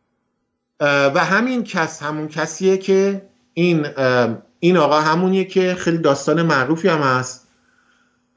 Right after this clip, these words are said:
که دلیلی که سر رو میبرن این بود که این آقا، اه، اه، این آقا، اه، ات-، اه، این عتیبه یا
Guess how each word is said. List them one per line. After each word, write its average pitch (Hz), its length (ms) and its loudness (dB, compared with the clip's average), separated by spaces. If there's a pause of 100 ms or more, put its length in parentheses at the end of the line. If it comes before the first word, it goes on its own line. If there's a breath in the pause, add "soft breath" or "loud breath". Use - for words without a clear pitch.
(160)
که 151 520 2
دلیلی 175 320 0
که 220 160 -6
سر 180 260 -4
رو 160 100 -2
میبرن 156 460 -4
این 202 120 -6
بود 156 180 -6
که 135 400 -6
این 185 160 -2
آقا، 175 540 -4 (1300)
اه، 139 300 0 (260)
اه، 127 280 -4 (260)
این 190 160 4
آقا، 175 400 2 (260)
اه، 131 220 0 (120)
ات-، 151 260 -2 (220)
اه، 123 320 0 (1120)
این 175 180 2
عتیبه 151 960 2
یا 123 420 -2